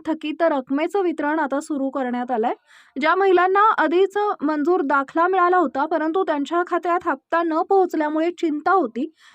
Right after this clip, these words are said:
त्यांना आता मोठा दिलासा मिळालेला आहे. सध्या या योजनेतील उर्वरित महिला लाभार्थ्यांच्या हप्त्यांचं वितरण लवकरच होईल, अशी अपेक्षा आहे. योजनेतील प्रत्येक अपडेट WhatsApp-वर मिळवण्यासाठी स्क्रीनवर दिलेल्या लिंकवर क्लिक करून आपल्या ग्रुपमध्ये सामील व्हा.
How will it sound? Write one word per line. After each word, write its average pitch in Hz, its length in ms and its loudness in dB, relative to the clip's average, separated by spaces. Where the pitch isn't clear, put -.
त्यांना 370 200 2
आता 415 240 2
मोठा 359 380 2
दिलासा 302 560 -2
मिळालेला 214 400 -4
आहे. - 100 -10
सध्या 285 500 -2
या 320 200 2
योजनेतील 339 760 0
उर्वरित 359 580 0
महिला 339 460 0
लाभार्थ्यांच्या 302 640 -2
हप्त्यांचं 285 680 -4
वितरण 262 420 -2
लवकरच 277 520 -2
होईल, 330 220 -2
अशी 320 280 0
अपेक्षा 349 480 0
आहे. - 100 -4
योजनेतील 339 720 2
प्रत्येक 403 540 0
अपडेट 294 500 -2
WhatsApp-वर 370 840 0
मिळवण्यासाठी 302 880 -2
स्क्रीनवर 381 540 -2
दिलेल्या 370 400 4
लिंकवर 339 460 2
क्लिक 311 360 -4
करून 240 300 0
आपल्या 269 240 -2
ग्रुपमध्ये 349 760 0
सामील 311 480 -2
व्हा. 233 160 -2